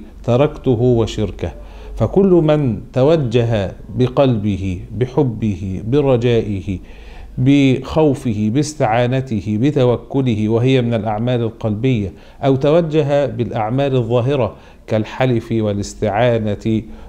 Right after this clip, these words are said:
والتعظيم والسجود والركوع والقيام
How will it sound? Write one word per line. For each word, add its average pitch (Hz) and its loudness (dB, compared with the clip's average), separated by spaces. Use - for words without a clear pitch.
والتعظيم 110 0
والسجود 117 0
والركوع 113 2
والقيام 120 2